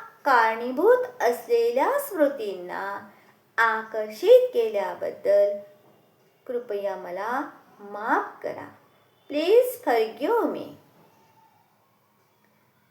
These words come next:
Thank you. धन्यवाद. या स्मृती शुद्ध केल्याबद्दल आणि माझ्या शरीराला त्यांचे नैसर्गिक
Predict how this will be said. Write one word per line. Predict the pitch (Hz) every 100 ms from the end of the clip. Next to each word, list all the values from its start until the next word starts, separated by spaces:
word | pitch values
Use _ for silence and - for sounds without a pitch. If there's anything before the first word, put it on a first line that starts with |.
| _ _ _ _
Thank | 277 247 330 403 - 311
you. | 302 311 349 - _ _ -
धन्यवाद. | 233 - - - - - - _ _ _ _ _ _ _ _ _ _ _ _
या | 226 202
स्मृती | 196 - 190 185 214 233 262 285 - - _ _ _ -
शुद्ध | 370 381 403 330
केल्याबद्दल | 320 294 240 240 294 370 262 - 196 - 196 202 202 214 - - - _ _ _ _ 196
आणि | 214 294 403 247 214 220 - - -
माझ्या | 294 311 302 339 349
शरीराला | - 269 254 381 381 233 185 185 196 208 214 - - - - - -
त्यांचे | 226 208 202 - 202 202
नैसर्गिक | 214 262 285 302 - 403 392 311 403 415